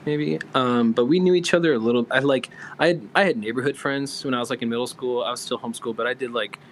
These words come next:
swim team and stuff in my neighborhood, and, like, I would hang out with my neighborhood friends, and they had friends that, from public school that I met, and I, like, met Drew some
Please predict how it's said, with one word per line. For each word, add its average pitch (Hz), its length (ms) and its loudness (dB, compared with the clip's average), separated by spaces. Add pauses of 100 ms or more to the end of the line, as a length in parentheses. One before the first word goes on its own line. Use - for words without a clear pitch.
(320)
swim 110 260 -2
team 113 260 0
and 113 120 -2
stuff 110 300 -2
in 110 60 0
my 101 100 -2
neighborhood, 101 640 -2 (260)
and, 95 500 -4 (580)
like, 104 280 0 (540)
I 113 580 0
would 107 220 -2
hang 127 180 2
out 123 80 2
with 120 100 -4
my 123 120 2
neighborhood 120 360 0
friends, 110 300 -2
and 101 80 0
they 101 60 0
had 101 320 -2 (180)
friends 104 300 -2
that, - 200 -4
from 107 160 0
public 107 300 -2
school 107 560 -2
that 101 180 -2
I 101 40 -2
met, 107 320 0
and 113 80 2
I, 131 60 4
like, 131 160 2
met 117 200 2
Drew 113 240 2
some 139 200 -2